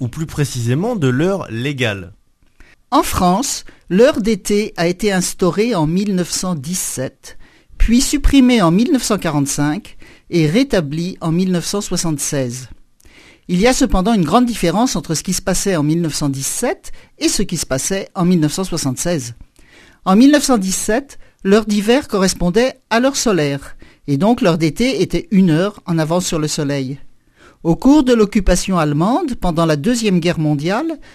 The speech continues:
Speaker 2: l'heure française a été ajustée sur l'heure allemande, d'abord dans la zone occupée, puis dans toute la France.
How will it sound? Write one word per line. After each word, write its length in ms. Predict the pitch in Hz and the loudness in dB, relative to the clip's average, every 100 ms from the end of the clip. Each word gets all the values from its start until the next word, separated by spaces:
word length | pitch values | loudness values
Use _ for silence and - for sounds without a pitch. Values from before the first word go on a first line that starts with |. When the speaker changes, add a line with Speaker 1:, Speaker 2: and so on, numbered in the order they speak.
| _ | _
Speaker 2:
l'heure 240 | 196 247 277 | 2 2 2
française 540 | - 240 - 285 262 | 0 0 2 2 2
a 60 | 208 | 0
été 200 | 196 220 | 0 0
ajustée 500 | 190 247 - - 294 | 2 0 -2 -4 -4
sur 220 | 269 220 | 0 2
l'heure 180 | 220 196 | 2 2
allemande, 520 | 185 165 165 208 330 - _ - | 2 2 0 -2 -8 -14 _ -2
d'abord 480 | 214 233 240 233 | 0 4 4 4
dans 100 | 185 | 2
la 120 | 175 165 | 0 0
zone 240 | 165 151 | 0 0
occupée, 540 | 147 - 185 277 359 - _ - | 0 -4 -4 -4 -4 -10 _ -2
puis 240 | - 262 403 - | 2 2 2 -6
dans 160 | 202 254 | -2 0
toute 220 | 277 392 | 0 0
la 80 | 247 | -2
France. 500 | - 147 139 - | -2 -6 -6 -8